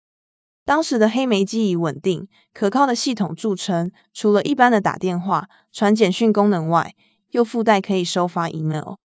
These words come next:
还有公司自行开发的即时通讯软体B B M，BlackBerry Messenger 可以使用，加上那组标志性的实体Q W E E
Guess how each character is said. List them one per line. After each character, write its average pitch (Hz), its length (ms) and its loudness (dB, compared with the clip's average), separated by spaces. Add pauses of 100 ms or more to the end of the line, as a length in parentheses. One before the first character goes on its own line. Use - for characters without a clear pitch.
(720)
还 254 120 0
有 311 120 6
公 262 200 -2
司 269 180 -4
自 277 160 -2
行 190 180 -2
开 208 200 0
发 220 160 0
的 202 100 2
即 175 180 -6
时 180 160 -6
通 202 260 0
讯 208 180 -2
软 170 200 0
体 180 200 -6
B 190 180 -8
B 190 160 -6
M，BlackBerry 180 880 -2
Messenger 180 540 -2 (200)
可 233 100 -2
以 247 100 2
使 175 280 -6
用， 175 220 -4 (1080)
加 247 160 0
上 285 180 -4
那 269 140 0
组 190 180 -4
标 196 180 2
志 220 200 -2
性 220 160 0
的 180 100 -2
实 175 240 -6
体 180 180 -8
Q 190 360 -2
W 185 340 -2
E 180 220 -6
E - 240 -12